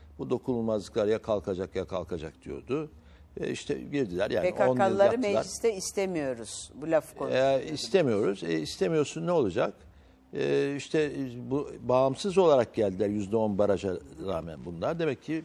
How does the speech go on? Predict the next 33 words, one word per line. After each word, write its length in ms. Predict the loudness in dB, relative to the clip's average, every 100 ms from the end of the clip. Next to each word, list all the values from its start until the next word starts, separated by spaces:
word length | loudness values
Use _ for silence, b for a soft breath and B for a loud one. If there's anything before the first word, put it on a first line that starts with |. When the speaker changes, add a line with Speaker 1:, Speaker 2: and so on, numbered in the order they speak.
| -6
Speaker 1:
bir 140 | -8 -4
halk 260 | -2 -2 -2
desteği 360 | -8 -8 -6
var 140 | 0 4
arkalarında. 560 | 4 2 -4 -4 -6
Hı 40 | -10
hı. 40 | -12 -16 B -6
Sen 240 | -2 -2
halk 340 | 2 2 2
desteği 440 | -4 -4 -4 -2 2
vardır 420 | 2 2 -4 -4
diye 160 | -4 -4
dünyada 420 | -2 -2 -2 -4
ne 80 | -6
kadar, 300 | -2 -2 -4
e, 640 | -8 -20 -18 -12 -10 -12 -16 -20 -16 -6
örgüt 500 | -4 -4 -6 -6 -4
varsa, 500 | -4 -6 -6 -6 -8 b b b b -8
e, 200 | -4 0
onlarla 760 | 0 2 4 6 6 6 4 -4
bu 180 | -6 0
gerekçeyle, 720 | 2 2 0 -4 -2 -2 -4 -6 -8
e, 100 | -6
yakın 420 | -4 -4 -6 -6 -12
ilişkiler 460 | -12 -12 -8 -8
kurabiliyorsun. 800 | -4 2 2 2 -4 -6 -6 -8 -8 b b b b
Kendi 380 | -6 -2 0 0
memleketinde 840 | 0 -2 -4 -8 -10 -8 -4 -2 -4 -4
halk 280 | -6 -4 -10
desteğini 380 | -12 -10 -10
alıp 260 | -8 -8 -6
gelmiş 360 | -6 -4 -8 -12
olan 200 | -12